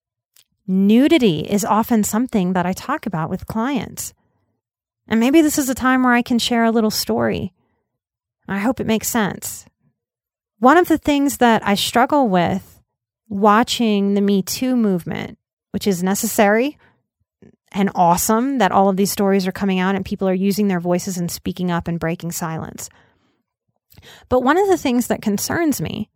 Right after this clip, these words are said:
is that I don't want the younger generation to sort of see all of their interactions through an abuse or trauma lens.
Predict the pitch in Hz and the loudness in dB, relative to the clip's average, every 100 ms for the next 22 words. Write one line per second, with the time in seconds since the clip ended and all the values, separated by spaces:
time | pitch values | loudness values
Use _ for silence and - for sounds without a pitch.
0 | _ _ _ _ _ _ _ _ - 240 | _ _ _ _ _ _ _ _ 0 2
1 | 254 254 233 262 262 294 269 269 247 226 | 6 4 4 4 4 2 0 -2 2 4
2 | 220 233 220 220 202 208 269 294 208 170 | 4 2 4 2 2 0 -2 -2 -2 -4
3 | - 220 - _ _ _ _ _ _ _ | -6 -10 -14 _ _ _ _ _ _ _
4 | _ _ - 262 214 - 262 262 240 - | _ _ -4 -2 -2 -2 0 2 2 2
5 | - - 285 302 254 214 - 214 254 254 | -2 -2 -4 -2 2 2 4 4 6 4
6 | 240 220 214 196 214 254 - - 180 185 | 2 2 0 0 0 -4 -6 -2 0 0
7 | - - - - 240 240 247 247 233 - | -2 -8 -14 -2 2 4 4 4 0 -6
8 | _ _ - 214 190 185 214 220 233 196 | _ _ 2 2 2 0 0 2 0 -2
9 | - 202 190 175 170 196 185 - - - | -2 -2 0 -2 -2 -4 -4 -6 -10 -10